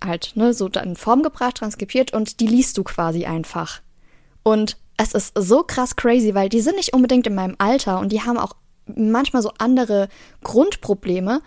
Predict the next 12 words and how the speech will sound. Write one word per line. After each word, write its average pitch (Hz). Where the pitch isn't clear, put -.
aber 226
im 202
Kern 269
sind -
es 226
genauso 226
Sachen, 233
wo -
ich 226
mir 220
immer 208
denke 208